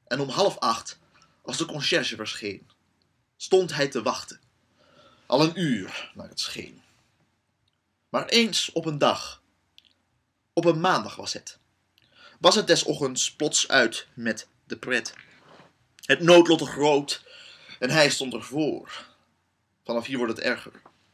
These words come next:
Luister maar door. Hij moest even naar huis. Was wat spullen vergeten. En volgens de verhalen had hij het best kunnen halen,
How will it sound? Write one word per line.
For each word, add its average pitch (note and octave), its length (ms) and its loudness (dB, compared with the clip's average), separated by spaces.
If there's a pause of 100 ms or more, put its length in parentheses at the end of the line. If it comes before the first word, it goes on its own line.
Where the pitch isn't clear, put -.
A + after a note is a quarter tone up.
(1200)
Luister G2+ 440 -6
maar G2 140 -12
door. F#2+ 280 -14 (1400)
Hij D3+ 140 -2
moest - 420 -6 (220)
even C#3 220 -4
naar B2 160 -4
huis. - 520 -8 (720)
Was E3+ 120 4
wat F3+ 180 4
spullen F3 340 2
vergeten. - 600 -12 (440)
En D3+ 120 4
volgens G#3 280 0
de G3 60 -2
verhalen F3+ 500 4
had A#3 180 -4
hij G#3 120 4
het F#3+ 180 -4 (140)
best - 380 4 (220)
kunnen E3 280 2
halen, D#3 400 0